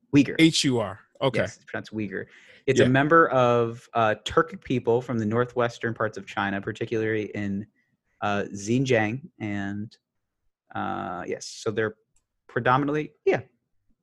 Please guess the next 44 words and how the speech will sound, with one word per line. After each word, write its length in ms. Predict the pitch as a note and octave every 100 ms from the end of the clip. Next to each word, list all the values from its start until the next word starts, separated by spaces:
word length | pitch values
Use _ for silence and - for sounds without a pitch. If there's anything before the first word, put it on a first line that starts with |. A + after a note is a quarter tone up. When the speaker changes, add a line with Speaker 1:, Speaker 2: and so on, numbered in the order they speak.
| _ _ _
Speaker 1:
predominantly 580 | A3+ D3 A#2+ B2 C3+ C#3
from 280 | C#3+ C#3 C#3
China. 400 | B2 A2 C#3 -
Turkey, 400 | - G4+ G4 F#2+ -
the 120 | C#3
other 280 | G3+ A#3+ - _ _ _ _ _
sixty 400 | - F3 - F#3
thousand 260 | F3 F3 -
people 280 | F#3 A2+
from 120 | G#2+ A#2+
Turkey. 380 | D3+ C3 A2 - -
Hmm. 140 | E4 C#3 - _
So 200 | - -
Speaker 2:
So 80 | F3+
Speaker 1:
I 40 | G#3
Speaker 2:
they're 60 |
Speaker 1:
was 120 | A3+ G#3+
right. 440 | A3+ E3 A#2+ - _ _ _ -
Speaker 2:
Huh, 180 | D4 C4 - -
okay. 380 | G#3 C#4 A#3+ - -
Well, 200 | - E3
they 160 | E3 E3+
Speaker 1:
Huh. 80 | E3+
Speaker 2:
are 120 | D#3+ D#3+ -
Turkish 600 | F3 F#3 G#3+ A3 - - -
and 340 | D3 D#3 E3+ F3
Chinese. 760 | - F3 F3+ C#3 B2+ E3 - _ _ _ _ _ -
I 100 | C3+
know 140 | D3+
that 200 | E3 E3
they 140 | D3+ D#3
are 220 | D3+ D3+
Speaker 1:
Get 80 | C#3+
on 60 |
Speaker 2:
their 80 | C3+
Speaker 1:
your 60 | C#3+
Speaker 2:
own 60 | C3+
Speaker 1:
high 140 | A2
horse 300 | G#2+ A2 G#2
and 100 | G#2+
telling 200 | A#2 A2
me 60 | A2
I'm 200 | G#2 G#2
wrong. 360 | A2 A2 G2+